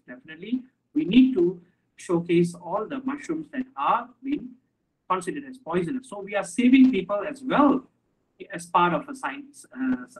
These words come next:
scientist, you know, as you are scientist, you are saving people as well. Okay,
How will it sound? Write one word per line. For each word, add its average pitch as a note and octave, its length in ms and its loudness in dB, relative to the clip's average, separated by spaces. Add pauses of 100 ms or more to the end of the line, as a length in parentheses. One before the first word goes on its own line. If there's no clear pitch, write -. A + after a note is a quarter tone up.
scientist, C#3+ 440 -6 (300)
you C#3+ 80 -18
know, A#3 260 -2 (500)
as C#3+ 160 -8
you D#3 120 -2
are D3+ 40 -2
scientist, G#3 460 -4 (280)
you C#3+ 100 2
are - 40 0
saving D3+ 340 -2
people E3 320 2
as - 140 -12
well. - 140 -20 (160)
Okay, B3+ 280 -2